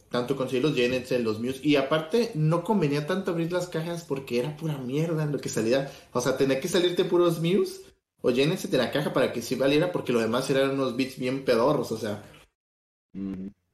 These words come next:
Speaker 2: Y con expansiones, pues, muchos, muchos beats que salieron promo o beats, pues, bi-, beats culeros, la neta, o sea, de que salían, o sea, nos juntaban un desmadre y Mew, entonces fue como,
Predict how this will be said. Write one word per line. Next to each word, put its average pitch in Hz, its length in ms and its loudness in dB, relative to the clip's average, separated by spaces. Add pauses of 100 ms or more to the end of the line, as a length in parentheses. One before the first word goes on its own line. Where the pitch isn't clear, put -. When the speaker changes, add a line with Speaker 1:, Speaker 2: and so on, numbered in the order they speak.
(120)
Speaker 2:
Y - 40 -2
con - 80 -2
expansiones, 117 440 -4
pues, - 180 -4
muchos, 104 680 -4 (800)
muchos 120 560 -2
beats 117 500 0
que 117 140 -2
salieron 101 380 -4
promo 107 640 -2
o 98 140 -2
beats, 95 640 -6 (720)
pues, 101 200 -4
bi-, 120 200 0
beats 139 300 -2
culeros, 208 520 2
la 147 120 -2
neta, 170 280 -6
o 160 80 -6
sea, 107 220 -4
de 90 680 -2
que 104 120 -4
salían, 104 500 -4
o 110 60 -8
sea, 117 240 2
nos 110 240 -4
juntaban 117 360 -2
un 143 120 -2
desmadre 147 640 0 (640)
y 101 140 -2
Mew, 98 300 -2 (120)
entonces 104 420 -6
fue 107 160 -6
como, 92 420 -6